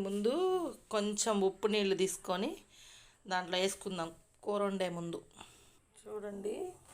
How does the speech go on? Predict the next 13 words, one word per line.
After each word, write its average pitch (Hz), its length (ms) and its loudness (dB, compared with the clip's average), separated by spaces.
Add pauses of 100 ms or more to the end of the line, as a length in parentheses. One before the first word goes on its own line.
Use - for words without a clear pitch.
(1700)
ఉప్పు 226 240 -8
నీళ్ళల్లో 214 420 2 (160)
వంకాయలు 196 360 2
వేసుకున్నాం. 190 440 -2 (1500)
ఒక - 80 -12 (100)
ఫైవ్ 190 200 0
మినిట్స్ 190 260 -4
అలా 165 160 0
ఉంచితే 170 240 -8 (120)
చాలు. 170 260 -4 (800)
Just 185 420 -2
లైట్గా 214 600 -2 (100)
కొంచెం 202 420 -6